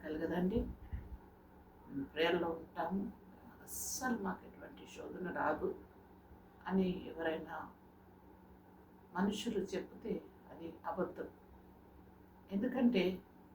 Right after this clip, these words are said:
యేసుక్రీస్తును కూడా శోధించడానికి దుష్టుడు యేసయ్య దగ్గరికి వెళ్ళిపోయాడు. సృష్టికర్త దగ్గరికి వెళ్ళిపోయేసి ఆయననే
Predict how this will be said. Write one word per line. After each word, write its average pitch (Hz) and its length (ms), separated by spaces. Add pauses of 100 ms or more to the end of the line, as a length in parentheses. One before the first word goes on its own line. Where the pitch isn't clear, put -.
(120)
యేసుక్రీస్తును 247 1080
కూడా 294 160 (120)
శోధించడానికి 190 800 (1080)
దుష్టుడు 214 480 (720)
యేసయ్య 185 420 (100)
దగ్గరికి 208 500
వెళ్ళిపోయాడు. - 640 (880)
సృష్టికర్త 247 560 (140)
దగ్గరికి 240 380 (100)
వెళ్ళిపోయేసి 208 760 (1000)
ఆయననే 226 420